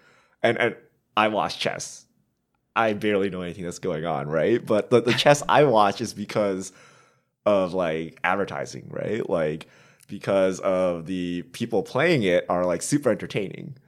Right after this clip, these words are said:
right? So I'm watching it for their personality, kind of, and the chess is kind of supplemental while, you know, I'm learning some chess on the side. And, you know, like, that's how they get it done, I, I guess. Like, how can Magic do this well? But chess and poker are pretty close. I don't think we're League of Legends, but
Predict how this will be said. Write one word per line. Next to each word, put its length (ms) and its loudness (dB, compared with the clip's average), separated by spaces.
right? 240 -6
So 120 -2
I'm 120 0
watching 340 2
it 80 -10
for 140 -2
their 80 -4
personality, 720 -2
kind 320 -8
of, 140 -10
and 120 -4
the 100 -4
chess 300 -4
is 120 -12
kind 240 -8
of 80 -10
supplemental 640 -4
while, 280 0
you 100 -8
know, 80 -8
I'm 100 -8
learning 260 -6
some 160 -10
chess 280 -8
on 100 -10
the 80 -10
side. 420 -8
And, 580 -6
you 100 -20
know, 60 -20
like, 200 -6
that's 200 -2
how 140 0
they 100 2
get 140 2
it 80 0
done, 280 2
I, 200 -6
I 60 -8
guess. 380 0
Like, 160 -8
how 140 -2
can 200 -6
Magic 520 -2
do 180 -20
this 180 -20
well? 240 -2
But 420 -8
chess 280 -2
and 100 -8
poker 340 -2
are 60 -6
pretty 260 -4
close. 380 -6
I 100 2
don't 120 6
think 120 0
we're 80 6
League 180 4
of 60 2
Legends, 440 2
but 260 -6